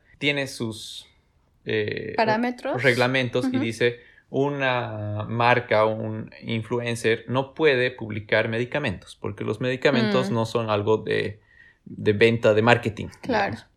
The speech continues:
Speaker 1: Entonces, tu doctor tiene que recetar el medicamento para que lo, para que lo consumas. Y, eh, bueno, este, este canal ha publicado eso y ahora han dicho que va a ser considerado,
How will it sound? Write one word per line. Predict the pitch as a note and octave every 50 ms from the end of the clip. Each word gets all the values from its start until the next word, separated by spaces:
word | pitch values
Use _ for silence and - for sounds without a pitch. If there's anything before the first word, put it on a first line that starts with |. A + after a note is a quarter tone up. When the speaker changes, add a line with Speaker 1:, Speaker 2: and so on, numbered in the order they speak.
| _ _ -
Speaker 1:
Entonces, | - A2 A2 - - - - _ - - - -
tu | - G#2+
doctor | G#2 G2+ - - A#2+ A#2 -
tiene | - G#2 G#2 G2 G2 G2+
que | - G#2 G2+
recetar | A2 A2 - A2 - - C#3+ A#2+
el | A2+ G#2+
medicamento | G#2+ G#2+ G#2+ G#2 G#2+ G#2 G#2 G#2 G#2 A#2+ -
para | - - G2 -
que | - G2+
lo, | - - - - -
para | - - - - -
que | - - - - - - - -
lo | B2+ - G#2+
consumas. | - C3+ D3 - A3+ F#3+ A#2 G2+ - - _ - - - - - - - - _ _ _ _ _ _ _ _ _ _ _ _ _ _ _
Y, | - E3 F#3 G3 F#3+ - -
eh, | C3+ C#3 C#3+ C3+ C3 C3 C3 C3 C3 C3 B2
bueno, | B2 D3+ D#3+ D#3+ D#3 - -
este, | C3+ C3+ - - - -
este | C#3 - D3+ -
canal | - C#3+ C#3 C3+ C#3+ D3+ -
ha | - -
publicado | A#2 A2 A2 G#2+ - C#3 C#3 D3
eso | D#3+ D#3+ - - F3+ F#3 - - - -
y | B2+ B2 B2 B2+ B2 A#2+
ahora | A#2+ A#2+ A#2+ A#2+ A#2+
han | A#2 A#2
dicho | B2 A#2+ - - B2+ -
que | - A2
va | G#2+ A2+ A#2
a |
ser | - A#2+ - -
considerado, | - A#2 A2 - - A#2 A#2 A2+ A#2 A2+ A2+ A#2 A#2+ B2+ C3+ C3+ - -